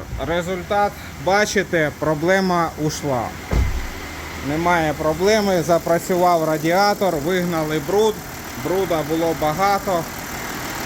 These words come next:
Такі справи. Це був Touareg три нуль турбодизель на промивці системи охолодження. Бачите, до чого приводить,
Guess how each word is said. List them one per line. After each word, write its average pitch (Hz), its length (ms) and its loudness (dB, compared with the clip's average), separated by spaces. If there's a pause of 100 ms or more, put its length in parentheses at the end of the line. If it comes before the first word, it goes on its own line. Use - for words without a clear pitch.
(680)
Такі 170 300 4
справи. 170 520 2 (1900)
Це 165 100 0
був 185 320 2
Touareg 190 480 4 (600)
три 165 200 0
нуль 185 260 2
турбодизель 170 920 0 (640)
на 151 160 0
промивці 175 560 2
системи 175 560 2
охолодження. 135 840 2 (260)
Бачите, 175 440 2
до 156 140 2
чого 175 320 4
приводить, 170 580 2